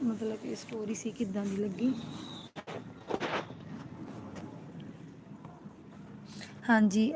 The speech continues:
ਅਮਨ, ਅਮਨ ਭੁੱਲਰ, ਜੱਟ ਲਾਈਫ। ਹਾਂਜੀ, ਸਤਿ ਸ਼੍ਰੀ ਅਕਾਲ ਜੀ। ਹਾਂਜੀ, ਵਧੀਆ ਜੀ, ਤੁਸੀਂ ਦੱਸੋ ਜੀ ਕਿੱਦਾਂ? ਹਾਂਜੀ, ਵਧੀਆ ਜੀ।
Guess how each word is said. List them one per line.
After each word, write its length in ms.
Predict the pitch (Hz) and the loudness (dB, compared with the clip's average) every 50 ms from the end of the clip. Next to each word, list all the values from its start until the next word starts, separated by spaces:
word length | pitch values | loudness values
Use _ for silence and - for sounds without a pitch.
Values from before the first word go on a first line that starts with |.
| 285 | 4
ਅਮਨ, 560 | 247 233 226 214 220 226 226 226 226 240 247 277 - - - - - - - - - - - - - - - - - - - - - 262 247 | 4 6 8 8 8 8 10 10 12 12 10 8 4 -4 -8 -8 -10 -10 -10 -10 -10 -12 -12 -10 -10 -10 -8 -8 -6 -6 -6 0 6 8 10
ਅਮਨ 280 | 233 226 226 220 226 220 | 10 12 10 10 8 8
ਭੁੱਲਰ, 500 | - 254 247 233 226 220 220 220 233 247 254 240 - - - - - - - - - - 254 | 8 10 10 10 10 10 10 8 8 6 4 4 0 -6 -8 -8 -8 -8 -10 -8 -2 2 6
ਜੱਟ 320 | 226 220 226 220 220 - | 8 8 8 6 6 6
ਲਾਈਫ। 400 | 233 233 220 208 208 214 - - | 8 10 10 10 10 8 8 8
ਹਾਂਜੀ, 280 | 226 233 233 214 208 214 | 10 10 12 12 10 10
ਸਤਿ 300 | 214 - 220 208 - 226 | 8 8 6 6 6 2
ਸ਼੍ਰੀ 280 | 208 - 233 214 214 208 | 4 4 6 6 6 4
ਅਕਾਲ 280 | - 214 202 202 202 202 | 4 4 6 6 6 4
ਜੀ। 200 | 185 202 214 214 220 220 220 226 240 240 | 6 6 6 6 8 6 6 4 4 2
ਹਾਂਜੀ, 420 | 226 226 220 214 208 190 202 220 | 4 6 8 8 8 8 8 4
ਵਧੀਆ 380 | 214 208 208 185 208 220 220 220 | 6 4 4 4 6 6 6 6
ਜੀ, 220 | 214 190 214 220 226 226 | 4 4 4 4 4 4
ਤੁਸੀਂ 280 | - 233 214 - 233 202 | 2 -2 2 4 4 6
ਦੱਸੋ 280 | 214 214 214 - 226 | 6 4 4 2 2
ਜੀ 100 | 208 214 202 | 2 2 2
ਕਿੱਦਾਂ? 380 | 220 220 185 185 214 220 240 233 - - - - - - - - - - - - - - - - - - - - - - - - - - - - - - - - - - - - - - - - - | 2 2 4 4 4 4 4 4 0 -6 -10 -10 -10 -10 -10 -12 -12 -14 -14 -14 -14 -14 -14 -14 -12 -12 -12 -12 -14 -14 -14 -14 -14 -14 -12 -12 -12 -12 -12 -12 -14 -14 -14 -14 -14 -14 -14 0 6
ਹਾਂਜੀ, 680 | 233 220 214 208 208 190 196 214 214 214 214 214 220 233 254 240 | 8 8 10 10 8 8 6 4 6 6 6 6 6 4 4 4
ਵਧੀਆ 400 | 208 220 196 208 220 220 220 220 | 4 4 6 6 6 6 6 4
ਜੀ। 200 | 208 196 214 214 | 4 4 4 4